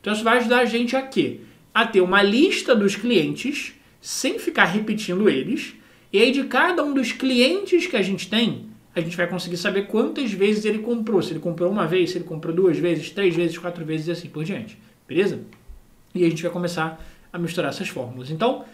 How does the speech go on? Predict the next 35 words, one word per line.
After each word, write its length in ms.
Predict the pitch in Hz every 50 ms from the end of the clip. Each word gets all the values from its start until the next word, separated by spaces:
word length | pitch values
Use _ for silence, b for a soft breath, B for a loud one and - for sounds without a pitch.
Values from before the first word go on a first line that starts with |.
| B B B B B
deixa 220 | B 240 269 277 349
eu 60 | 339
apagar 260 | - 269 226 220 208
aqui 160 | 175 - 190
rapidinho 380 | 180 202 196 185 160 170 175 156
a 20 |
fórmula 340 | - - 156 160 160 139 131
filter. 420 | - - 220 185 - - 131 117 - - - -
Então, 280 | - 175 190 202 202 170
deixa 180 | 151 156 156 -
eu 60 | 165
apagar 320 | 165 156 147 143 143 143 143
a, 420 | - 156 151 147 139 131 131 127 135 -
essa 200 | 151 131 - 151
tabela, 360 | - 139 143 160 180 180 151
no 100 | 139 135
caso. 360 | - - 208 185 135 113 - - b b b b b b b b b
Então, 140 | b 185 202
vou 80 | 208
puxar 260 | 220 226 214 - 214 196
a 60 | 180
tabela 340 | - 180 170 165 151 156 151
de 80 | 151
vendas 260 | 147 160 151 147 135
Alemanha, 440 | 143 147 143 135 135 143 175 214 214
ó, 60 | -
três 260 | - - 160 - - -
pontinhos, 640 | - 175 180 170 185 202 247 330 320 - - - - b b b b b b _ -
excluir 600 | 180 214 220 220 - 262 247 220 180 180 247 311
do 120 | - 190
modelo. 480 | 170 156 139 135 123 139 190 302 - - - -
Então, 120 | - 135
vou 100 | 127 127
tirar 240 | - - 143 131 131
aqui. 380 | 139 - - 254 359 - B